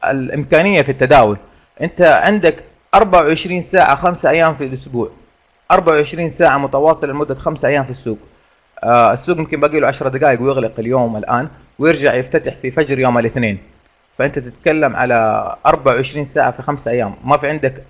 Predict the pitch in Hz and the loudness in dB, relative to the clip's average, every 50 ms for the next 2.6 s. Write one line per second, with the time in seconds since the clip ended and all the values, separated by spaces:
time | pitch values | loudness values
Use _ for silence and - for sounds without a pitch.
0 | - 160 196 185 175 185 175 - - - 139 107 101 98 - - 131 135 131 131 | 0 2 2 2 0 -2 -4 -6 -6 -6 -4 -4 -4 -4 -2 0 2 2 2 2
1 | 131 135 135 135 123 113 120 143 180 180 165 160 147 - - 139 135 131 131 135 | 0 -2 -6 -4 -4 -2 0 2 2 2 0 -2 -2 -2 -2 -2 -2 -2 -4 -6
2 | 135 120 123 117 - - - 113 110 107 104 107 | -8 -8 -8 -10 -10 -6 -6 -4 -4 -4 -4 -6